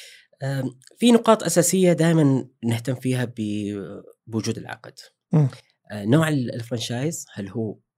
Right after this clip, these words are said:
Speaker 1: ماستر فرنشايز؟ هل هو اريا developer؟ ح-،
Speaker 2: مم.
Speaker 1: بقول لك وش معناها، أو single يونت. بمعنى، هل هو ماستر فرنشايز؟ وماستر فرنشايز يحق لك منح الامتياز التجاري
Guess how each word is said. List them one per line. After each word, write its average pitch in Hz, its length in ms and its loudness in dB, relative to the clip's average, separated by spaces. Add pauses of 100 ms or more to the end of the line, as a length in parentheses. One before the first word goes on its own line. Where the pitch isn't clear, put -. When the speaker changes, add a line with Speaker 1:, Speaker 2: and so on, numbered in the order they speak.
Speaker 1:
ماستر 127 280 -4
فرنشايز؟ 120 720 -10 (200)
هل 107 140 -6
هو 107 300 -6 (1000)
اريا 117 220 0
developer؟ 110 580 -8
ح-، - 360 -6
Speaker 2:
مم. 151 100 6
Speaker 1:
بقول 120 120 4
لك 110 60 0
وش - 160 -12
معناها، 104 360 -4
أو 151 320 2
single 104 300 -2
يونت. - 300 -12
بمعنى، 98 340 0 (380)
هل 143 80 6
هو 170 60 8
ماستر 175 220 4
فرنشايز؟ 143 640 0
وماستر 127 340 -4
فرنشايز 131 640 -4 (540)
يحق 120 540 -2
لك 113 360 -4
منح 123 360 0
الامتياز 104 480 -6
التجاري 135 840 -4